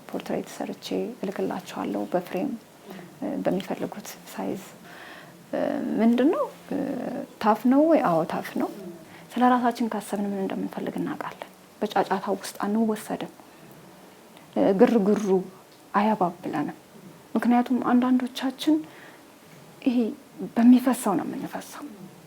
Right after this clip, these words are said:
አንድ እድላችንን በሚፈሰው ፈሰን ነው ወይ ማሳለፍ የምንፈልገው ነው ትልቁ ነገር ብዬ አስባለሁ። እና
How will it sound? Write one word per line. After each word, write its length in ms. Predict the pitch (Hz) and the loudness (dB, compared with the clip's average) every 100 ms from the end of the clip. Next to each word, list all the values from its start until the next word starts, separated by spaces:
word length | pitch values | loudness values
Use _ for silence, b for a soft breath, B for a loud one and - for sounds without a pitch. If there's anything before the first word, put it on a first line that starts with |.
| - - - - - | -20 -20 -20 -20 -4
አንድ 340 | 262 262 262 226 | 4 6 8 6
እድላችንን 680 | 208 220 214 214 - 226 202 | 0 0 0 -2 -4 0 0
በሚፈሰው 540 | 214 208 208 202 190 | 2 2 0 -2 -2
ፈሰን 340 | 185 208 202 196 | -2 -2 0 2
ነው 100 | 202 | 2
ወይ 140 | 202 | 2
ማሳለፍ 440 | 185 180 190 175 180 | 2 0 0 -2 -2
የምንፈልገው 580 | 175 170 175 165 180 190 | -2 -2 -2 0 0 0
ነው 120 | 208 | -2
ትልቁ 320 | - 185 185 - | -4 -4 -4 -2
ነገር 260 | 160 - - | -2 -4 -8
ብዬ 180 | 185 180 | -6 -4
አስባለሁ። 600 | 180 - 202 - - - | -4 -4 -6 -6 -4 -4
እና 160 | - 226 | -2 2